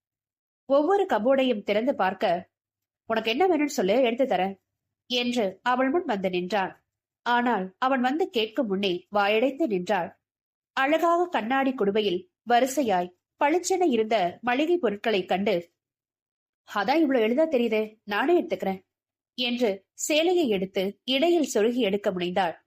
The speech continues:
அவள் எடுக்க உதவ சென்ற கைகள் அப்படியே அவளே எடுக்கட்டும் என்று ரசித்துக் கொண்டு நின்றிருந்தான். அவன் பார்வை மாற்றம் அறிந்தவள் தனது இடையில் சொருகியவையை எடுத்துவிட்டு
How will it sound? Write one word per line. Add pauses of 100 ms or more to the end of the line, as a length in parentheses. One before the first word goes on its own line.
(420)
அவள்
எடுக்க
உதவ
சென்ற
கைகள் (220)
அப்படியே
அவளே (140)
எடுக்கட்டும்
என்று
ரசித்துக்
கொண்டு
நின்றிருந்தான். (600)
அவன்
பார்வை
மாற்றம் (120)
அறிந்தவள் (440)
தனது
இடையில்
சொருகியவையை (120)
எடுத்துவிட்டு